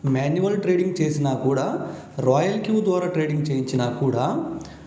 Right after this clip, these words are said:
మనకు profit and loss దేని మీద డిపెండ్ అవుతుంది అంటే మార్కెట్ మీద. So, ఆ కాయిన్స్ ప్రైజెస్ మీద, ఆ కాయిన్ ప్రైజెస్ మీద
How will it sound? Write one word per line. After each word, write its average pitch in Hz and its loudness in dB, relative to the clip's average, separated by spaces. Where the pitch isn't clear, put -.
మనకు 190 2
profit 196 0
and 226 0
loss 196 0
దేని 180 6
మీద 190 2
డిపెండ్ 185 0
అవుతుంది 151 2
అంటే 123 0
మార్కెట్ 226 2
మీద. 165 2
So, 254 4
ఆ 165 0
కాయిన్స్ 208 2
ప్రైజెస్ 214 4
మీద, 156 2
ఆ 135 0
కాయిన్ 180 2
ప్రైజెస్ 180 2
మీద 185 0